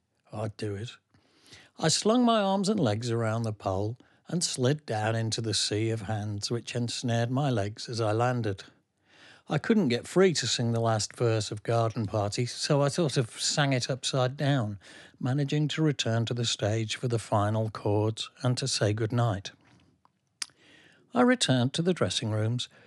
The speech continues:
covered in black grease and grime from the tent pole, to discover we were to go straight from the show to a party in our honour at a nearby club,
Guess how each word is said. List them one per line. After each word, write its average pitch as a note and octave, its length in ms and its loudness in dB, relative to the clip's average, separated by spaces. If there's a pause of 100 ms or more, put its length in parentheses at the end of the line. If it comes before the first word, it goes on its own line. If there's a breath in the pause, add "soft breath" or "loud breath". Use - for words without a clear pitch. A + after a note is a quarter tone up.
(220 loud breath)
covered A#2+ 320 4
in C3+ 160 4
black A#2+ 360 2
grease G#2+ 460 -2
and A2 180 -2
grime G2+ 460 0
from A2+ 220 0
the A2+ 80 2
tent B2 400 0
pole, G#2+ 360 2 (300 loud breath)
to F3 100 0
discover D#3+ 500 4
we G#2+ 160 0
were A#2+ 140 -2
to - 120 -8
go A#2 200 4
straight - 480 2
from C3+ 180 -2
the A2 80 2
show G2 460 2
to C#3+ 240 2
a D3 80 2
party F3 880 0
in A2+ 100 0
our A2+ 300 2
honour A2 320 0 (280 loud breath)
at - 160 -2
a D3 60 4
nearby B2 560 2
club, F#3+ 460 0